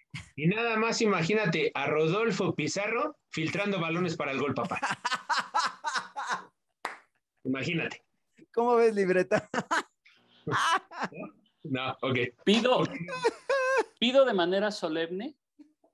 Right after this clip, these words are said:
Speaker 3: muy, muy solemne, muy seria. No, espérame,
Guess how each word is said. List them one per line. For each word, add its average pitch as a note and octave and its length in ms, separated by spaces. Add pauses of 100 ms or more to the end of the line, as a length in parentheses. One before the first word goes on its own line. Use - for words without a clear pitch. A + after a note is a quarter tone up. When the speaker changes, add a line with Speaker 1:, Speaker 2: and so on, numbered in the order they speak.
(680)
Speaker 3:
muy, G3+ 440
muy G3+ 240
solemne, D3+ 680
muy D#3 280
seria. E3+ 560 (200)
No, C4 160
espérame, A#3 460